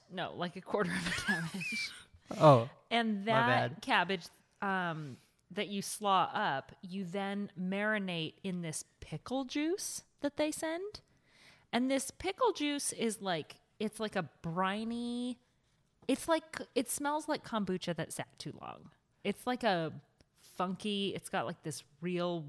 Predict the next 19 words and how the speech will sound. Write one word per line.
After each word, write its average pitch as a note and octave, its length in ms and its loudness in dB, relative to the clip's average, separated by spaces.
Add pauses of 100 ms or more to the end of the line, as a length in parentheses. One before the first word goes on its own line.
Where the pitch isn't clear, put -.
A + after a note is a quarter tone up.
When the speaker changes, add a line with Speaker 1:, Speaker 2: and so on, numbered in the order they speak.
Speaker 1:
weird D3+ 380 -4 (260)
funk. - 340 -6 (320)
Speaker 2:
Oh, C3+ 260 4
yeah. G#2 440 0 (160)
Speaker 1:
Do G3 100 -4
you G#3 60 4
remember G3 320 0
that? B3 260 -2 (140)
Speaker 2:
Oh, C3+ 320 4
yeah. G#2+ 380 -2 (100)
Speaker 1:
Yeah. F#3+ 280 4
Speaker 2:
It's, G2+ 140 -8 (280)
it's - 160 -10
very G#2+ 580 -2
George A2+ 400 -6
Clinton G2+ 680 -6 (1400)
funky. B2+ 380 -8 (500)
Speaker 1:
Funky. C#3+ 600 -8 (640)
Um, A3 580 4